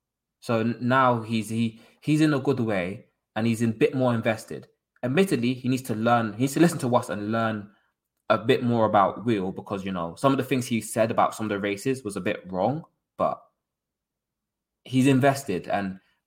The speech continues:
all the f-, signs are, are po-, looking positive for him staying and, and working in Formula One.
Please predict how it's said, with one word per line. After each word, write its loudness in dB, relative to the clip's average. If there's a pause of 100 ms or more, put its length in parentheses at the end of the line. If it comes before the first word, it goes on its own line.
(120)
all 2
the -4
f-, -12
signs 0
are, -2 (260)
are -2
po-, -4
looking -2
positive 0
for -10
him -6
staying -2
and, -10
and -10
working -4
in -10
Formula -10
One. -10